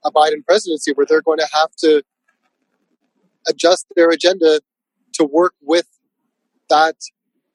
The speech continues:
Republican-controlled Senate. And how that works in this polarized environment is gonna be a big question. And that works all the way down from policy to just,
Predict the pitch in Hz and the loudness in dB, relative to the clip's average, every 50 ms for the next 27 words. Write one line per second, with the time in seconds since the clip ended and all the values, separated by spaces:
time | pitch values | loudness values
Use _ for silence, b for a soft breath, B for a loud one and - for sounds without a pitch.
0 | _ _ _ 147 156 - - 160 156 165 160 151 - 165 160 160 160 156 - _ | _ _ _ -6 -6 -2 -2 -4 -4 -4 -8 -4 -2 -4 -4 -4 -8 -14 -16 _
1 | _ _ _ - - 160 - - 165 165 160 165 165 156 - - - 196 214 202 | _ _ _ -8 -8 -8 -2 0 2 2 2 0 -2 -4 -8 -2 0 0 0 0
2 | 151 131 - _ - 151 151 156 151 147 143 - - _ _ _ _ _ _ _ | -2 -4 -6 _ -8 -4 -2 -2 -2 -4 -6 -10 -20 _ _ _ _ _ _ _
3 | _ _ _ _ _ _ _ _ - - - 170 190 196 196 180 190 180 180 165 | _ _ _ _ _ _ _ _ -18 -4 -2 0 2 2 2 4 4 2 2 2
4 | 165 175 185 180 - - 160 156 156 - - 165 165 165 165 165 160 160 151 - | 2 0 0 0 -2 -6 -4 -4 -4 -4 0 2 2 2 4 2 2 0 0 -4
5 | 151 143 151 147 156 165 160 151 143 139 139 - _ 147 147 143 131 143 143 143 | -6 -4 -2 0 0 0 0 -2 -2 -4 -4 -6 _ -4 -4 -4 -4 -2 -2 -2
6 | 131 - 151 143 - - - 147 143 - - - 131 117 117 _ _ _ _ _ | -2 -2 -4 -4 -4 -6 -6 -6 -6 -6 -10 -12 -14 -14 -14 _ _ _ _ _
7 | _ _ _ _ _ _ _ _ _ _ - 147 147 147 147 147 143 143 139 - | _ _ _ _ _ _ _ _ _ _ -10 -8 -6 -4 -4 -6 -6 -8 -12 -16
8 | - _ _ _ _ _ _ _ _ _ _ - 165 180 - - _ _ 143 151 | -18 _ _ _ _ _ _ _ _ _ _ 0 0 0 -2 -6 _ _ _ 0
9 | 170 170 - - - 165 160 170 160 165 165 160 156 156 156 160 165 - - 151 | 0 0 -2 -2 -2 0 0 0 0 0 -2 -2 0 -2 -2 -2 -4 -6 -6 -8
10 | 143 135 - 151 165 165 175 170 - - 175 175 170 165 160 - - 170 165 165 | -8 -6 -4 -2 -2 0 -2 -4 -4 -4 -2 -2 -2 -4 -8 -6 -2 0 2 2
11 | 165 165 170 - 320 320 _ _ _ _ _ _ _ _ _ _ _ _ _ _ | 2 0 -2 -4 -8 -12 _ _ _ _ _ _ _ _ _ _ _ _ _ _
12 | - 175 - - - - - - | -2 -2 -2 -2 -6 -18 -20 -20